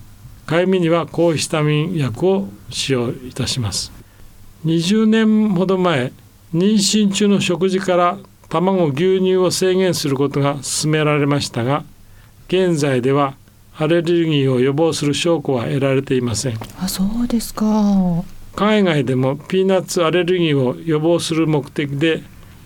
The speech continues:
Speaker 1: 妊婦は除去していましたが、逆にピーナッツを食べていた子どもの方がピーナッツアレルギーにならなかったと報告されています。
Speaker 2: ほう。
Speaker 1: 最近、食べ物アレルギーに対して、原因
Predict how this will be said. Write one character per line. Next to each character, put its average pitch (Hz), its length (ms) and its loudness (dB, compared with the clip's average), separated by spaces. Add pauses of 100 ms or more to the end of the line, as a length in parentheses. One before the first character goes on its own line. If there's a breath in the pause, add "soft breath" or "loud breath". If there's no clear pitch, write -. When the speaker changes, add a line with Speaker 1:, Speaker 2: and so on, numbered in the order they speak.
Speaker 1:
妊 170 220 2
婦 147 180 -4
は 131 100 2
除 160 180 0
去 151 140 -2
し - 100 -6
て 147 80 -2
い 131 60 0
ま 123 160 -2
し 98 60 -8
た 127 140 -4
が、 139 200 0 (500 soft breath)
逆 147 300 0
に 175 160 0
ピ 202 220 2
ー 190 40 4
ナ 175 120 2
ッ 147 40 -4
ツ 147 140 -4
を 127 60 2
食 180 200 -2
べ 170 160 0
て 139 140 0
い 123 80 -2
た 135 120 -4
子 143 140 -4
ど 156 100 0
も 165 140 2
の 160 120 0
方 151 200 2
が 143 220 0 (320)
ピ 160 160 -4
ー 160 40 2
ナ 160 120 2
ッ - 20 -2
ツ 156 120 0
ア 151 40 2
レ 156 120 0
ル 143 40 0
ギ 147 80 0
ー 143 60 2
に 139 480 -2
な 147 100 2
ら 175 140 2
な 160 120 0
か 131 100 -2
っ - 40 -4
た 147 160 -4
と 180 240 0 (160)
報 131 140 0
告 117 180 -4
さ 113 180 -2
れ 113 120 -2
て 131 140 -2
い 110 60 0
ま 101 160 -4
す。 - 180 -8
Speaker 2:
ほ 254 1200 2
う。 196 240 -6 (640 loud breath)
Speaker 1:
最 185 340 0
近、 190 200 0
食 170 180 0
べ 185 120 2
物 196 260 4
ア 185 60 2
レ 180 100 2
ル 190 100 2
ギ 170 80 2
ー 147 40 0
に 135 60 -2
対 135 220 0
し - 80 -6
て、 143 280 -2 (380)
原 160 120 2
因 170 340 0